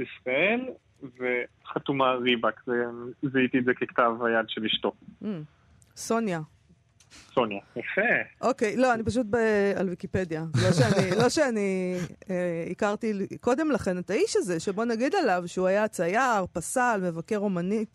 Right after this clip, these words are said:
Speaker 2: אומנות יהודי, אוקראיני, צרפתי. הוא היגר אחרי זה לפריז, אה, והיו לו חיים, אה, די קצרים בסופו של דבר.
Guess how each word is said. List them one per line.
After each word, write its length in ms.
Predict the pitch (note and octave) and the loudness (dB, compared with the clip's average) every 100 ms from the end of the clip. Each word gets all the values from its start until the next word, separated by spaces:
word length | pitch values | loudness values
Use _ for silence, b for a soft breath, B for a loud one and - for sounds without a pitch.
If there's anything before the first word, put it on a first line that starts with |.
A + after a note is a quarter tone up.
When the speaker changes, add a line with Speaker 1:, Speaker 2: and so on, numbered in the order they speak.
| - | -4
Speaker 2:
אומנות 480 | F#3+ F3+ A3+ C#4 G#3+ | 0 2 2 2 0
יהודי, 360 | G3+ F3 A#3+ | 0 2 2
אוקראיני, 420 | A#3 F3+ F3+ G#3+ | 2 2 0 0
צרפתי. 540 | A#3 E3+ C#3 E3 - A3+ b b | 0 -2 -4 -8 -2 -2 b b
הוא 80 | - | -2
היגר 280 | G3 G#3+ A3 | 0 2 0
אחרי 200 | F#3 F3+ | -2 -2
זה 100 | E3+ | -2
לפריז, 640 | E3+ - E3 C4+ C4 F3+ D#3 b b b b - | -2 -2 -2 0 0 -2 -6 b b b b -4
אה, 800 | F3 F3 F3 E3+ D#3+ D#3+ D#3+ D#3 D#3+ b b b b | 0 2 2 2 0 0 -2 -4 -6 b b b b
והיו 220 | E3+ F#3+ | 0 4
לו 60 | B3 | 4
חיים, 340 | A#3+ G#3 A3+ | 2 0 2
אה, 140 | A3+ G#3 | 2 2
די 160 | G#3 A3 | 0 0
קצרים 500 | - F#3+ G3 E3+ E3 | 0 0 0 -2 -4
בסופו 300 | - D#3+ F3 | -6 -6 -4
של 100 | F3+ | -2
דבר. 320 | E3 D3 | -2 -2